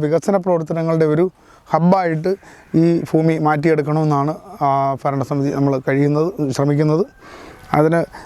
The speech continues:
നമുക്ക് ഈ സ്ഥലം വിട്ടു തന്ന ജെംസ് ഫൗണ്ടേഷനുമായിട്ട് വളരെ, ആ, ഒരു നന്ദി അവരോടുണ്ട്. കാരണം, ആ, ആയിരത്തി തൊള്ളായിരത്തി തൊണ്ണൂറ്റഞ്ചിൽ ഈ ഭൂമി, ആ, ഇവിടെ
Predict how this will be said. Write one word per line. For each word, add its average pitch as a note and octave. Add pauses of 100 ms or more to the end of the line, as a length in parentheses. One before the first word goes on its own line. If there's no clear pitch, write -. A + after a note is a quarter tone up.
(100)
നമുക്ക് E3
ഈ -
സ്ഥലം F3+
വിട്ടു D#3+
തന്ന F3+ (100)
ജെംസ് D3
ഫൗണ്ടേഷനുമായിട്ട് D#3+
വളരെ, F3 (680)
ആ, - (840)
ഒരു D#3 (400)
നന്ദി E3
അവരോടുണ്ട്. C#3
കാരണം, D#3 (680)
ആ, D#3 (180)
ആയിരത്തി E3
തൊള്ളായിരത്തി F3+
തൊണ്ണൂറ്റഞ്ചിൽ F3+ (340)
ഈ E3
ഭൂമി, E3 (880)
ആ, - (160)
ഇവിടെ E3